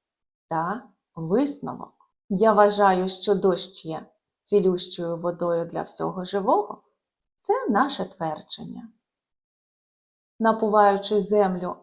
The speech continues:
він не дає всохнути рослинам. Вчасний дощ — запорука щедрого врожаю.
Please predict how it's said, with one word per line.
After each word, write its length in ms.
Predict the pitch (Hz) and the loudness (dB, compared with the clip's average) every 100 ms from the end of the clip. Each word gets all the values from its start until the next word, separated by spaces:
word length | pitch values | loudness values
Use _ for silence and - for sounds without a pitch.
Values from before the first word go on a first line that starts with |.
| - | -6
він 300 | 202 220 208 | -2 0 0
не 120 | 202 | 0
дає 300 | 190 190 190 | 0 0 0
всохнути 720 | 185 - 202 180 - 170 - | -2 -4 -4 -4 -8 -14 -12
рослинам. 720 | 170 165 - 170 233 349 180 - _ _ _ | -12 -12 -12 -6 -4 -4 -8 -12 _ _ _
Вчасний 500 | - 185 170 - 170 | -4 -2 -2 -4 -10
дощ — 400 | 160 185 254 302 - - _ - | 0 4 4 2 -10 -20 _ -8
запорука 600 | 160 165 170 165 165 151 | -6 -6 -6 -6 -6 -10
щедрого 680 | - - 151 151 - 151 156 | -10 -8 -8 -8 -10 -12 -12
врожаю. 580 | 165 160 165 156 - | -10 -12 -10 -8 -10